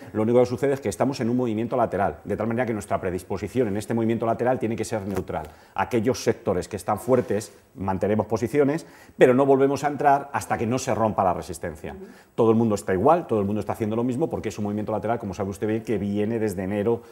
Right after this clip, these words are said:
Speaker 1: de este año, con lo cual ya lleva tres meses y todo el mundo lo sabe. Con lo cual, ibex, tendencia alcista, muy probablemente seguirá subiendo. Lo más probable es que no supere el diez mil setecientos hasta que no lo haga el resto del mundo,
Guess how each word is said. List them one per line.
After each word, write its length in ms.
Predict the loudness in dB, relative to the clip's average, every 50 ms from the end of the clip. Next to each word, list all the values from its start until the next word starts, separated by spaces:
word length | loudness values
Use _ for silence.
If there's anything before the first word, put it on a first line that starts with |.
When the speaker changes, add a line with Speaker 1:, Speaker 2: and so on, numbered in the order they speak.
| -20 -20 -14 -6
Speaker 1:
de 100 | -4 -4
este 220 | -4 0 2 4
año, 200 | 4 4 2 0
con 120 | -2 -4 -2
lo 60 | 0
cual 180 | 0 0 0 2
ya 100 | 0 0
lleva 240 | 2 2 0 0
tres 160 | 0 0 -2 0
meses 260 | 0 -2 -4 -4 -6
y 60 | -6
todo 80 | -6 -4
el 60 | -4
mundo 140 | -4 -6 -8
lo 80 | -8
sabe. 240 | -8 -8 -8 -6 -6
Con 100 | -4 -4
lo 60 | 0
cual, 200 | 0 0 0 0 -2
ibex, 280 | -2 -2 -2 -4 -6 -8
tendencia 320 | -8 -6 -6 -4 -4 -6
alcista, 400 | -4 -2 -4 -4 -2 -4 -4 -4
muy 140 | -4 -4 -4
probablemente 300 | -4 -4 -4 -4 -6 -6
seguirá 220 | -6 -6 -6 -6
subiendo. 480 | -4 -4 -2 -2 0 0 -2 -4 -6 -8 -12 -18 -20 -20 -20 -12 -4
Lo 180 | 0 2 4 6
más 180 | 6 4 4
probable 360 | 4 2 4 4 4 4 2
es 80 | -2 -4
que 100 | -4 -4
no 100 | -4 -4
supere 340 | -4 -4 -4 0 0 0 0
el 40 | 0
diez 100 | 0 -2
mil 80 | -2
setecientos 400 | -4 -4 -4 -4 -4 -4 -4 -6
hasta 140 | -8 -8 -6
que 80 | -6 -2
no 60 | -2
lo 60 | 0
haga 100 | 0 0
el 60 | -2
resto 220 | -2 -6 -2 0 0
del 100 | 2 2
mundo, 280 | 0 0 0 -2 -2